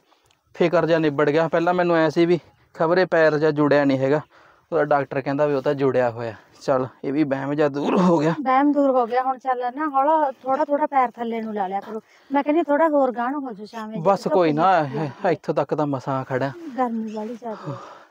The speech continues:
Speaker 1: ਕੋਈ ਉਦੋਂ ਬਚਿਆ ਸੌ ਦੋ ਸੌ ਰੁਪਏ ਕਿ ਸਾਰੀ ਦੀ ਦਵਾਈ ਆ ਗਈ?
Speaker 2: ਨਾ ਜੀ, ਬਚ ਗਏ ਪੈਸੇ ਤਾਂ, ਛੇ ਸੌ ਰੁਪਏ ਬਚ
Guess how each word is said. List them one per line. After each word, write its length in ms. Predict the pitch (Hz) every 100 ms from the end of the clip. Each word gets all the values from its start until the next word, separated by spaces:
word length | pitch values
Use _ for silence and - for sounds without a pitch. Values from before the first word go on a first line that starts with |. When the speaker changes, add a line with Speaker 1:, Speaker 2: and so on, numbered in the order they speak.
| _ _ _ _ -
Speaker 1:
ਕੋਈ 200 | 170 170
ਉਦੋਂ 220 | 165 170
ਬਚਿਆ 300 | 156 151 226
ਸੌ 180 | 202 190
ਦੋ 140 | 180
ਸੌ 140 | 180
ਰੁਪਏ 220 | 170 175 185
ਕਿ 80 |
ਸਾਰੀ 240 | 226 202 220
ਦੀ 100 | 220
ਦਵਾਈ 300 | 190 180 170
ਆ 100 | 160
ਗਈ? 180 | 160 156 _ _ 254
Speaker 2:
ਨਾ 120 | 311
ਜੀ, 100 | 311
ਬਚ 240 | 277 262
ਗਏ 120 | 247
ਪੈਸੇ 280 | 220 220 220
ਤਾਂ, 120 | 285
ਛੇ 240 | 285 - 247
ਸੌ 140 | 247
ਰੁਪਏ 220 | 214 233
ਬਚ 180 | 214 190